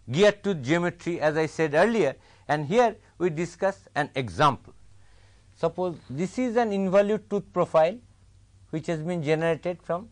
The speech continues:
this base circle. Suppose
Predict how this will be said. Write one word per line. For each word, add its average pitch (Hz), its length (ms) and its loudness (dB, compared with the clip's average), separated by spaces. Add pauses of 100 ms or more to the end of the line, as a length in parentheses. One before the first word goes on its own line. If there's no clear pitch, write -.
(160)
this 160 280 -6
base 104 200 -6
circle. - 380 -20 (1080)
Suppose 180 480 0